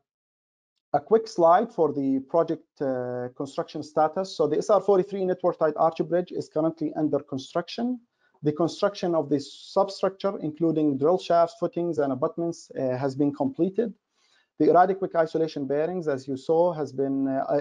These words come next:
are being fabricated, uh, and the procurement of the hanger cables, assemblies, and the post tensioning is under the way.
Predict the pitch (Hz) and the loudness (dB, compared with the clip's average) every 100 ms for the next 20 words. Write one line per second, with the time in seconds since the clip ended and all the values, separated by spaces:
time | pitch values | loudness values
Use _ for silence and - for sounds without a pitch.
0 | - 143 131 156 151 139 151 156 156 160 | 0 0 2 0 2 0 0 0 -4 -6
1 | - 220 - - 135 127 123 - 151 139 | -6 -8 -8 -10 -6 -4 -4 -4 -2 -2
2 | 139 - - 185 170 160 151 - 143 139 | -2 -4 -4 0 2 0 -2 -4 -2 -2
3 | 135 151 151 151 156 160 175 175 - - | -2 0 0 -2 0 0 0 -4 -8 -8
4 | 160 170 165 139 135 131 165 165 160 156 | -6 -4 -4 -4 -4 0 0 0 -4 -6
5 | 151 143 135 135 139 131 123 139 180 | -2 -2 0 0 -2 -4 -2 2 2